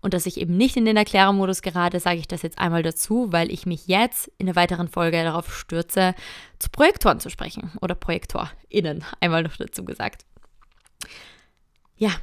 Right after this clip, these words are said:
ich komme also gerade von dem Spaziergang und diesem Gespräch und es war einfach so, so, so krass befeuernd, ja? Also wirklich liberating auf allen Ebenen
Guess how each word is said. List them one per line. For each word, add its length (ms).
ich 100
komme 160
also 140
gerade 240
von 120
dem 100
Spaziergang 580
und 140
diesem 160
Gespräch 500
und 100
es 140
war 100
einfach 380
so, 340
so, 220
so 480
krass 720
befeuernd, 760
ja? 220
Also 320
wirklich 540
liberating 1080
auf 220
allen 280
Ebenen 720